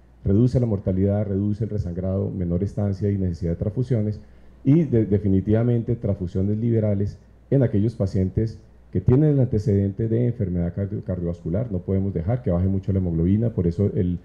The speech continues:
el umbral, digamos, se sube un poco, eh, hasta ocho gramos, y en estos pacientes, digamos, que se sabe que si uno hace transfusiones restrictivas, la mortalidad por enfermedad coronaria a treinta y noventa días,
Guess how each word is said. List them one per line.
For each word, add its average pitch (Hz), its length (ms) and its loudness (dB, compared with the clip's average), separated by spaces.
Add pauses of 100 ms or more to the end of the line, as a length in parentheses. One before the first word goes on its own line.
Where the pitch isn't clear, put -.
(220)
el 85 120 2
umbral, 117 480 4
digamos, 98 300 0
se 92 80 -2
sube 92 180 2
un 92 100 0
poco, 104 500 0
eh, 90 240 -2
hasta 92 260 -2
ocho 113 220 -2
gramos, 127 360 0 (380)
y 110 60 0
en 110 80 2
estos 110 200 -4
pacientes, 120 520 -2
digamos, 95 380 -2
que 110 100 -6
se 95 80 -6
sabe 95 280 -2
que 120 100 -2
si 104 120 -4
uno 104 300 2
hace 131 360 -2 (280)
transfusiones 101 480 0
restrictivas, 104 540 -2
la 110 100 -2
mortalidad 92 840 -2
por 110 140 -2
enfermedad 87 400 -4
coronaria 95 560 -4
a 95 80 -8
treinta 113 300 0
y 98 40 0
noventa 87 380 0
días, 98 340 0